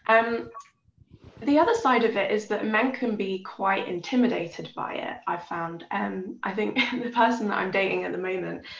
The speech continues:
has been like, "I'm afraid to tell my parents about what you do because they're gonna think that's not right." <laughs> And I was just like, "It's just a career." And, um, it's, it is, it is tricky because not, not everyone, especially the older generation, understands it really. And, um,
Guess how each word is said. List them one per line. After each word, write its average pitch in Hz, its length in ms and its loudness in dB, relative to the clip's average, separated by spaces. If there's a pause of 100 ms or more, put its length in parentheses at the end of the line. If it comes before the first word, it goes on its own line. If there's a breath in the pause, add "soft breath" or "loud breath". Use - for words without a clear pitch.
(200 loud breath)
has 202 160 -4
been 190 180 0
like, 180 320 0 (320 loud breath)
"I'm 226 140 4
afraid 262 420 2
to 254 100 -6
tell 220 220 0
my 196 120 0
parents 202 460 2
about 185 240 4
what 196 160 -2
you 185 100 -8
do 185 400 4
because 190 600 -4 (160)
they're 185 140 -8
gonna 247 220 2
think 226 160 -2
that's 185 200 -2
not 185 180 -2
right." - 460 -4
<laughs> - 40 -2
And 240 200 2
I 262 180 0
was 269 240 2
just - 280 -12
like, - 460 -2 (500 loud breath)
"It's 262 200 -4
just 494 220 6
a 285 40 2
career." 240 640 2
And, 226 300 0
um, 226 440 0 (600 loud breath)
it's, 254 400 -4 (240)
it 262 140 0
is, 294 360 0
it 302 140 2
is 330 160 0
tricky 247 380 -2
because 202 560 -6
not, 220 400 0
not 226 240 2
everyone, 208 300 0
especially 190 380 -6
the 180 120 -2
older 185 200 -2
generation, 175 520 -4
understands 180 520 -2
it - 100 -10
really. 185 560 -4
And, 190 300 -4
um, 185 300 -6